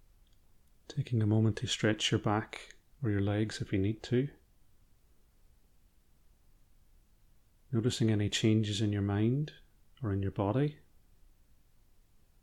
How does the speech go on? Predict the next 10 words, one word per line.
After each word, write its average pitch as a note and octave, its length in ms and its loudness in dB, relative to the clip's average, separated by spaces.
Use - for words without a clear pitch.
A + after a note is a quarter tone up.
And A2+ 200 -8
if - 140 -8
you A#2+ 60 2
feel A#2 260 4
a A2 100 4
sense A2 460 0
of G2 240 0
calm A2+ 420 2
or A2 60 2
peace, - 640 -4